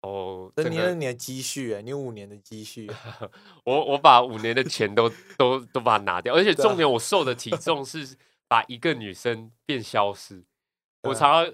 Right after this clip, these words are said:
Speaker 1: 我跟我，我忘记我跟哪一个朋友，好像是哪一个女生朋友，我就跟她讲说我瘦四十还是五十，那，那时候认真讲说四五十左右。她说：“哇！”她就那时候表现出一个爆炸脸，这样，啪！她说：
Speaker 2: 爆炸。
Speaker 1: “哇，你把我变消失欸，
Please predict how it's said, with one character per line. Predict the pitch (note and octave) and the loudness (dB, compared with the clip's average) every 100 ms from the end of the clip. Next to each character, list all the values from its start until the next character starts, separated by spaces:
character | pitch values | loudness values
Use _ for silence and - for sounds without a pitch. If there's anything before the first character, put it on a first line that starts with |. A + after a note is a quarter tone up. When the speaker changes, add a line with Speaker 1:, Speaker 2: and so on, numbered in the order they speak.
| - | -8
Speaker 1:
我 | C#3+ | -10
跟 | B2+ F#3 | -4 -2
我， | F3+ D3 C#3 | 0 -2 -4
我 | C3 C3 | -4 0
忘 | F3+ F#3+ | 0 2
记 | |
我 | F#3+ A#2+ | 0 2
跟 | D3+ | 0
哪 | C3+ | 0
一 | G#2+ | -2
个 | B2 | -6
朋 | - - G#2 | -10 -12 -8
友， | G2 | -4
好 | F#2+ | -2
像 | G#2+ | -4
是 | C3+ C#3+ | -8 -2
哪 | G2 | 0
一 | |
个 | G2+ | 0
女 | A2 F2+ | -2 -6
生 | - G#2+ F#2+ | -4 -4 -4
朋 | F#2 | -10
友， | F2 | -10
我 | |
就 | F2 A2+ | -10 -6
跟 | A2+ | -4
她 | A2 | -4
讲 | F#2+ | -4
说 | F#2+ | -8
我 | F2+ | -6
瘦 | - G2 | -4 -4
四 | - G#2+ F2 | -6 -14 -16
十 | - - _ _ _ - | -18 -20 _ _ _ -4
还 | G2+ | -4
是 | A#2+ | -4
五 | A#2+ F#2 | -8 -12
十， | - - | -18 -12
那， | A#2 | -6
那 | D#3 C3+ | -2 -2
时 | B2 | -2
候 | |
认 | C#3+ C#3 | -6 -6
真 | B2+ | -6
讲 | G#2 F2+ | -6 -6
说 | A2+ | -8
四 | - C3 | -8 -8
五 | F2+ | -10
十 | E2+ G#2+ | -16 -20
左 | F#2 F#2+ E2+ | -16 -16 -18
右。 | E2+ _ _ _ - | _ _ _ _ -14
她 | |
说 | D3 D#3 - _ _ | -14 -16 -20 _ _
：“哇！” | - A#2+ A#2 | -14 -12 -2
她 | C#3 | -2
就 | D#3+ | 0
那 | D#3 D3 | 0 0
时 | C#3 | 2
候 | C3 A#2+ _ _ _ _ _ _ | 0 -4 _ _ _ _ _ _
表 | A#2+ | 2
现 | A2 C#3+ | 4 -2
出 | D3+ | -4
一 | A#2 | -4
个 | A#2+ | 0
爆 | - C3 A2+ | 4 4 6
炸 | C3 G2 | 4 4
脸， | F#2 | 2
这 | F#2 | -6
样， | F#2 | -6
啪！ | - - - - - - _ _ _ | -6 -8 -8 -14 -18 -20 _ _ _
她 | _ E3+ | _ 2
说： | |
Speaker 2:
爆 | F#3+ | 4
炸。 | A#3+ F#3+ D#3+ | 4 2 -6
Speaker 1:
“哇， | - _ _ | -12 _ _
你 | D3+ | -8
把 | D3+ G3 | -6 -2
我 | F3+ | -2
变 | - A3+ D#3 | -2 -6 -6
消 | - F3+ F3 | 0 2 2
失 | D#3+ - D#3+ D#3+ | 0 -8 -6 0
欸， | C3+ | 2